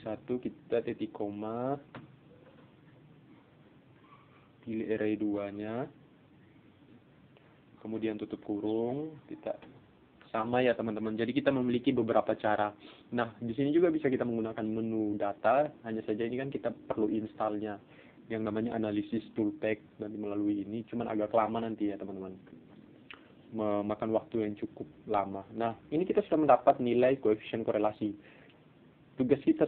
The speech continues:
sekarang adalah membandingkan dengan ini, menghubungkan dengan kekuatan hubungan yang nilai-nilainya. Nah, saya mendapatkan nilai nol koma enam lima lima.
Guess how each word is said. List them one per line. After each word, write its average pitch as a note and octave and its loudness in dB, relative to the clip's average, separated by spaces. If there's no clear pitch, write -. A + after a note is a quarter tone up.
sekarang D3 8
adalah B2 6
membandingkan A#2+ 0
dengan A#2+ -4
ini, G2+ -2
menghubungkan A#2+ 2
dengan B2+ 0
kekuatan A2 2
hubungan A2 0
yang G#2+ 0
nilai-nilainya. G#2+ 0
Nah, A#2 -2
saya D#3 4
mendapatkan A#2+ 0
nilai A2+ 0
nol B2+ 2
koma A#2 0
enam A#2+ -2
lima A2+ -2
lima. A2+ -2